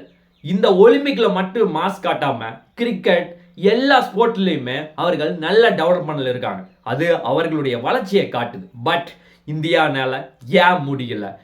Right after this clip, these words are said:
என்ன பிரச்சனை? அது வந்து எல்லா மனசுல இருக்க ஒரு மிகப்பெரிய பிரச்சனையா பார்க்கப்படுகிறது. இன்னொரு இன்ட்ரெஸ்டிங்கான விஷயம் சொல்லணும்னா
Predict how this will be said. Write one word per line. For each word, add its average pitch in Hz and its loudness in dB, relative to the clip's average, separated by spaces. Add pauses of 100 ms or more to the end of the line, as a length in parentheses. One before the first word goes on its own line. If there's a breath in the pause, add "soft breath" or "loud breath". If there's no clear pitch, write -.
(260 soft breath)
என்ன 214 0
பிரச்சனை? 135 -6 (420 soft breath)
அது 160 0 (120)
வந்து 190 2 (200)
எல்லா 214 2 (220)
மனசுல 160 -4
இருக்க 135 -2
ஒரு 120 -4 (100)
மிகப்பெரிய 147 -2 (100)
பிரச்சனையா 120 -8 (140)
பார்க்கப்படுகிறது. 104 -6 (560)
இன்னொரு 214 6
இன்ட்ரெஸ்டிங்கான 202 -2
விஷயம் 147 -6
சொல்லணும்னா 113 -4